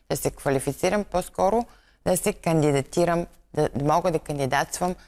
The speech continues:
за нова осигуровка. За да си знае, а, значи, сложна системата. За да отидем да кандидатстваме за осигуровка,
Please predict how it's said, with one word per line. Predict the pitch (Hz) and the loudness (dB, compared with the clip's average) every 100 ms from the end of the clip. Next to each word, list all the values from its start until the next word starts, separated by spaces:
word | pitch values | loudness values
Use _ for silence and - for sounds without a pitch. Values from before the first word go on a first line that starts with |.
| _ | _
за | - 139 | -4 0
нова | 143 156 160 - | 2 0 0 -4
осигуровка. | 131 - 120 131 104 - - - _ _ - - _ - | -8 -4 0 0 0 -4 -10 -20 _ _ -20 -20 _ -2
За | 156 | 0
да | 170 | 0
си | - 156 | 0 -2
знае, | 147 156 165 196 190 _ _ _ | -2 -2 -2 -2 -6 _ _ _
а, | - 160 147 - | -2 0 -2 -4
значи, | 151 156 - - _ - - - _ _ - - - _ - | -2 -4 -4 -14 _ -20 -20 -20 _ _ -8 -8 -10 _ -6
сложна | - 185 156 151 | 0 2 2 -2
системата. | 135 143 165 147 139 - - - - - | -4 -6 -2 -2 -2 -6 -10 -12 -12 -2
За | 143 170 | 2 2
да | 151 156 - | 4 0 0
отидем | 160 - 226 208 190 175 - _ _ 127 | -4 -2 0 2 0 -2 -6 _ _ -4
да | 147 | -2
кандидатстваме | 143 135 139 160 - 208 220 | 0 0 2 0 0 0 0
за | 208 | 0
осигуровка, | 202 214 202 202 190 - 208 | -2 0 2 0 -2 -2 -4